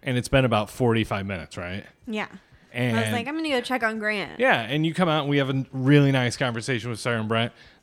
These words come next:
Speaker 1: after, I think, an hour total, right? Hour, maybe a few minutes after. We're like, "Let's wrap up the conversation." We go inside. Well, I've been sitting in the car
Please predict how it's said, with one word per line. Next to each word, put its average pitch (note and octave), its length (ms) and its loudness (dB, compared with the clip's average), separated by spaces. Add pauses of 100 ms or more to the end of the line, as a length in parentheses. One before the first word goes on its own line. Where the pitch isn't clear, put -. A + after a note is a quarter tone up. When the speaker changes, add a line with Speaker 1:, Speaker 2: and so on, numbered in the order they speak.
(160)
Speaker 1:
after, A#2+ 800 -2
I A#2 120 -6
think, B2+ 280 -4
an A2+ 80 -6
hour G#2 360 -4
total, F#2 420 -4
right? F2 280 -10
Hour, G#2 300 -2
maybe G2+ 580 -4 (140)
a - 20 -20
few A#2+ 160 -6
minutes G2 220 -6
after. G#2+ 460 -6 (1080)
We're A2+ 220 -8
like, E2+ 180 -14 (180)
"Let's G#2 220 -8
wrap G2 220 -8
up G2 120 -12
the - 60 -20
conversation." E2+ 760 -10 (140)
We A2+ 100 -10
go F2+ 200 -12
inside. G2 460 -8 (840)
Well, A#2+ 360 -2 (480)
I've D#3 180 -4
been D#3+ 180 0
sitting C#3+ 380 0
in G#2+ 80 -4
the F#2+ 80 -6
car F#2 580 0